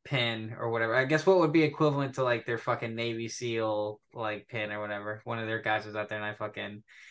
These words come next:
he loved the knife. And I was like, "I love it too, man. But what's it worth?" <laughs> So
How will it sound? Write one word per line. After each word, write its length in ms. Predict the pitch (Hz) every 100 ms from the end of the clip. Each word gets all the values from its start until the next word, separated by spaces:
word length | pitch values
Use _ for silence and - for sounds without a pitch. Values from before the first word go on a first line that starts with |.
| - _
he 120 | 135
loved 360 | 131 131 135 127
the 80 | 127
knife. 380 | 120 117 113 - -
And 180 | 123 117
I 200 | 113 113
was 140 | 110
like, 500 | 113 110 110 110 107 - _ _ _ - - _ _ _ _ _ _ _ -
"I 140 | 151
love 180 | 226 208
it 120 | 143
too, 260 | 165 170 156
man. 420 | 135 135 139 143 -
But 220 | 143 131 -
what's 260 | 151 175
it 80 | 180
worth?" 300 | 151 160 -
<laughs> 380 | - 277 - 311
So 180 | 254 254